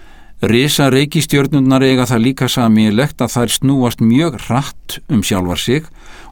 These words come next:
og um þær ganga mörg tungl. Þær hafa ennfremur allar um sig mikla hringa. Hringarnir eru þó ekki hluti af reikistjörnunum.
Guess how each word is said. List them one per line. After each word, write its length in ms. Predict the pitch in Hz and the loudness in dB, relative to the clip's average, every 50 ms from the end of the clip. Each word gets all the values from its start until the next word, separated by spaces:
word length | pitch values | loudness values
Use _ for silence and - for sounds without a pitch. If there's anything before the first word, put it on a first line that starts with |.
| - - | -4 0
og 140 | 98 104 123 | 2 2 2
um 100 | 139 143 | 2 0
þær 260 | - - 135 131 123 110 | 0 -2 -2 -2 0 0
ganga 300 | 135 131 131 110 123 113 | 0 0 2 2 2 2
mörg 300 | 113 123 131 131 - - - | 4 2 2 0 -2 -6 -6
tungl. 320 | - 160 156 113 85 - - - - - - - - - - - - - - - - - | -2 0 0 0 -2 -6 -12 -20 -20 -20 -20 -20 -20 -20 -20 -20 -20 -20 -20 -20 -20 -8
Þær 240 | - 107 101 98 92 | -4 -2 0 0 2
hafa 220 | 101 95 95 92 92 104 | 0 2 2 2 2 2
ennfremur 500 | 113 131 - - 147 143 131 117 107 104 | 2 0 0 0 2 2 4 4 4 2
allar 380 | 117 135 - - 143 131 123 127 | 2 0 0 -2 -2 0 2 2
um 80 | 131 143 | 0 0
sig 240 | - - - 131 | 0 -2 0 2
mikla 400 | 117 113 143 135 - - - 131 | 2 2 2 0 -2 -4 -4 -4
hringa. 600 | - - - 175 170 127 - - - 73 - - - - - - - - - - - - - - - - - - | -4 -2 -2 0 0 0 -2 -4 -8 -8 -8 -10 -16 -18 -18 -20 -20 -20 -20 -20 -18 -18 -20 -18 -18 -16 -8 -2
Hringarnir 720 | - 135 170 185 - - 156 156 - 135 127 120 110 - - | 0 0 0 0 0 0 -2 0 0 2 2 2 0 -2 -2
eru 180 | - 135 110 117 | -2 -2 -2 0
þó 220 | - - 120 123 | 0 0 0 0
ekki 180 | 120 - - 117 - | 0 -2 -4 -4 -2
hluti 420 | - 135 160 180 - - - 127 | 0 0 0 -2 -2 -2 -2 -2
af 140 | 107 104 107 127 | 0 0 0 0
reikistjörnunum. 800 | 151 156 160 127 - - 117 98 82 80 76 73 73 69 - | -2 -2 -4 -6 -2 -2 -2 -2 -2 -4 -4 -4 -4 -6 -10